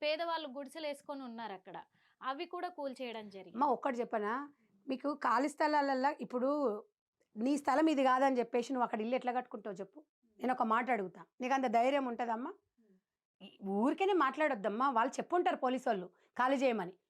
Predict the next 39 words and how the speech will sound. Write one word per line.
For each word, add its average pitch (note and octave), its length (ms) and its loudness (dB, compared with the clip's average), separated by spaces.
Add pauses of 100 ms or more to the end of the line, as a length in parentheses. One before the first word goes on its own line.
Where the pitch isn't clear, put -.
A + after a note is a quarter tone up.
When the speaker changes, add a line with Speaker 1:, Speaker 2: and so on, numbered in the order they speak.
(380)
Speaker 2:
డైరెక్ట్ C#4 380 2
పోయి E4+ 120 4
సినిమానే D4 420 4
అమ్మా, C#4 180 2
ప్రతిఘటన C4 480 0
సినిమానే G3+ 300 -4
మొత్తం A3 320 -2
బా-, G3+ 280 2 (100)
పడేయడానికి. D4 560 2 (440)
వీళ్ళు A3 140 -2
మాట్లాడేటప్పుడు D4 640 0
వాళ్ళకి G#4 240 0
చెప్పుంటారు, E4+ 560 0 (120)
చెప్పినా F#4+ 240 0
వినరు F#4+ 260 4
కదా C4+ 140 4
కొంతమంది. B3+ 680 -2 (400)
అది, B3 280 -2
అది A3+ 220 2 (320)
law G#3 300 2
and G4+ 120 2
order E4+ 260 2
అమ్మా, G3 520 0
అది F#3+ 120 -8
గవర్నమెంట్ B3+ 580 0
చూసుకుంటది, C4+ 320 -4 (280)
కాంగ్రెస్ C#4+ 400 2
పార్టీకి D#4 200 -2
సంబంధం C#4+ 400 2
ఉండదు. A#3+ 420 -2 (280)
ఇప్పుడు G3 220 -6
మీరు D4 180 2
ఆడ C#4+ 80 2
ఖాళీ C#4 280 0
ప్లేస్ D#4 240 0
ఉందని D4 180 -2
కబ్జా C4+ 260 2
చేసి C4+ 240 0
ఊరుకుంటారా? C4 460 0